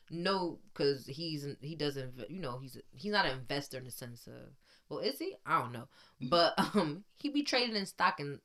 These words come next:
Speaker 1: stuff,
Speaker 2: Mm-hmm.
Speaker 1: <laughs> and he was the one posting the, the screenshots of, like, whatever he was doing,
Speaker 2: Mm-hmm.
Speaker 1: and people was commenting, and I'm just like,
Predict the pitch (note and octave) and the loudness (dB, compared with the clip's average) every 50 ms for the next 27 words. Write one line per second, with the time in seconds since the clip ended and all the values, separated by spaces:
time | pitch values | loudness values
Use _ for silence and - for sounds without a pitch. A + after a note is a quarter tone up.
0 | _ - - - - D3 A#2+ A2 - - - F#3 F3+ D4 E3+ E3 - - - - | _ -18 -14 -6 -4 -4 -4 -6 -8 -8 0 2 2 2 2 0 -4 -4 0 0
1 | D4+ D#4+ E4+ - - - - - - - C#4+ C#4 A3+ G3+ - - - - G#3+ A3+ | 0 2 2 0 -2 -2 -4 -8 -8 -6 -6 -6 -6 -8 -10 -8 -2 2 4 6
2 | A3+ A3+ A3 G#3+ G#3+ G#3 G3+ G#3+ G3+ - A#3 B3+ C4 C4 C#4 A3 A3+ G#3+ G#3+ G#3 | 6 8 8 6 6 4 2 0 -2 -2 -2 -2 0 0 -2 0 2 2 2 2
3 | - - G3+ G3 G3 - F3 E3+ E3 D#3+ D#3+ D#3 D3+ C#3+ C3 B2 - C#3 C3+ - | 2 0 0 0 -2 -4 -6 -6 -6 -4 -4 -2 0 -2 -2 -2 -4 -6 -6 -6
4 | - - F3 F3+ F3+ - - D3 C3+ C#3 C#3 - B2+ A#2+ A#2 A2+ G#2+ A2+ G#2 F#2 | -6 -6 -4 -4 -4 0 2 2 2 2 0 -4 -6 -8 -8 -8 -10 -12 -12 -12
5 | G2 - _ _ _ A2 A#2+ C3 C#3 C#3+ C3+ C3+ C#3 C3 B2 B2+ B2+ A#2+ A#2+ C3 | -12 -16 _ _ _ -12 -8 -6 -4 -4 -4 -6 -6 -8 -10 -10 -12 -10 -10 -12
6 | B2 B2+ - - - - D#3+ _ - F#3+ F3+ E3+ E3 D#3+ A#2+ - - F#3+ C#3+ B2 | -12 -12 -14 -16 -18 -20 -20 _ -6 -4 -4 -4 -4 -8 -10 -8 -8 -10 -10 -10
7 | B2+ - - - E3+ F3 D3 A2+ G#2+ - - - - - D2 D#2+ G2 A2 A#2 - | -14 -8 -2 0 0 0 0 -2 -8 -12 -16 -18 -18 -18 -12 -10 -10 -10 -10 -12
8 | - - - - B1 C2+ C#2 C#2 | -16 -18 -16 -12 -12 -12 -12 -12